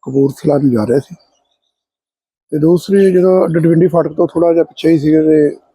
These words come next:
ਇੱਕ ਗੱਡੀ ਕਰੇਟਾ, ਉਹਨੇ ਜ-, ਯੂ ਟਰਨ ਕੀਤਾ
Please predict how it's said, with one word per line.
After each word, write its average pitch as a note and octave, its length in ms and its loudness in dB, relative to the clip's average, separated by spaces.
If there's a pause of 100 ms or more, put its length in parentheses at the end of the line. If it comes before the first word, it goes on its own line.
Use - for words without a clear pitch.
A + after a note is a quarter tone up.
(460)
ਇੱਕ D3 200 -4
ਗੱਡੀ D3 300 2 (200)
ਕਰੇਟਾ, D3+ 360 -2 (1600)
ਉਹਨੇ G3 240 2 (260)
ਜ-, E3+ 160 2
ਯੂ D#3+ 240 2
ਟਰਨ F3 220 0
ਕੀਤਾ E3+ 340 0